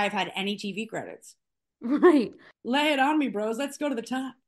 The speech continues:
Speaker 2: Yeah. She says, "You're supposed to stay pretty for men, but not so pretty that you tempt them too much or that you threaten other women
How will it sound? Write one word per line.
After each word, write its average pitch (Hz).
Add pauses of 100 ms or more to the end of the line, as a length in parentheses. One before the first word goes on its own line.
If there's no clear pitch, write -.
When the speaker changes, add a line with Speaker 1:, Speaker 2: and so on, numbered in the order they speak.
Speaker 2:
Yeah. 208
She 240
says, 240
"You're 240
supposed 233
to 277
stay 233
pretty 220
for 262
men, 185
but 185
not 190
so 233
pretty 202
that 185
you 180
tempt 208
them 190
too 196
much 165
or 196
that 185
you 185
threaten 185
other 175
women 196